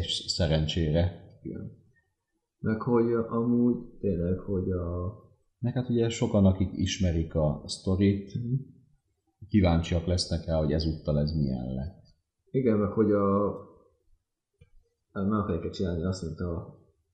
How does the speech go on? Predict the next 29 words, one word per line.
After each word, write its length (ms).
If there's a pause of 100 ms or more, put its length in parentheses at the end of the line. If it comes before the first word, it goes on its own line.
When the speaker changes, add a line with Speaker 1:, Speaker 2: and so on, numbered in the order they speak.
(560)
Speaker 2:
Matrixnál. 720 (120)
Hogy 100
akkor 200
lehet 160
kockáztatni, 580
mint 160
annól 200
a 60 (100)
Matrix-szal 580 (340)
kockáztatott 800
Speaker 1:
Mhm. 100
Speaker 2:
a, 280
nem 180
a 80 (160)
Warner, 360
hanem 200
az 120
a 80
stúdió. 640 (200)
Speaker 1:
Az 180
is 140
azt 200
hiszem 220
Warner-es 560
Speaker 2:
Igen. 200
Speaker 1:
volt. 260 (280)
Speaker 2:
Hogy 280
tudod, 340
hogy 260